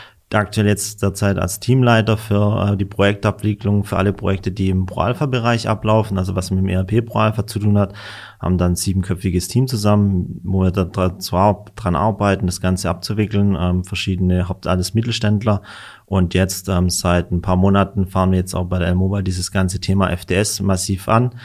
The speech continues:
Ähm, und da sind wir jetzt auch ein, ein schla-, kleines, schlagkräftiges Team, was jetzt das ganze Thema, ähm, auch als richtigen Geschäftsbereich versucht zu etablieren,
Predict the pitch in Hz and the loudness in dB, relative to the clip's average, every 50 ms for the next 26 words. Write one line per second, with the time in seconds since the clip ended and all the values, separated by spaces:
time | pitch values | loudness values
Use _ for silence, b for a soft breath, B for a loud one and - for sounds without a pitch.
0 | B B B B B B B B - 92 95 95 92 92 92 - 95 92 85 95 | B B B B B B B B -2 2 2 4 4 4 2 2 2 2 4 4
1 | 95 95 87 98 95 92 90 92 - - 90 92 95 92 90 - - - 90 92 | 4 2 2 2 2 0 0 0 0 0 2 2 2 0 -2 -4 -8 -6 -4 -2
2 | 92 - - - 95 95 104 - - 101 98 101 107 104 - - 101 92 92 92 | -2 -2 -2 0 0 0 0 0 2 2 4 4 4 2 2 0 0 0 0 0
3 | - 101 92 - - 92 90 92 87 - - 123 139 131 113 107 101 - 101 90 | 0 -4 -4 -2 -4 -2 -2 -2 -2 0 0 2 2 4 4 2 2 0 -2 -6
4 | - - 92 - - 92 95 98 92 - 95 - 95 92 95 98 98 98 98 - | -6 -6 -6 -2 -2 0 0 0 -2 -4 -6 -2 0 2 2 2 2 2 0 0
5 | 87 92 90 92 92 92 87 80 - - 82 87 90 - - - - _ _ _ | 0 0 0 0 0 0 -2 -2 -2 -4 -4 -4 -4 -6 -10 -12 -14 _ _ _
6 | _ - - - - 117 107 - - 101 92 95 87 95 90 - 95 90 - - | _ -20 -18 -8 -4 -4 -2 -2 -2 -2 0 0 0 0 0 0 0 -2 -2 -4
7 | - - 92 - 90 92 92 - 95 92 104 104 - - - 98 87 90 - 90 | -4 -4 -2 0 0 0 0 -2 -4 -2 -2 -4 -4 -2 -2 -2 -2 0 0 -2
8 | 87 98 113 120 135 135 123 | -2 2 4 4 4 4 2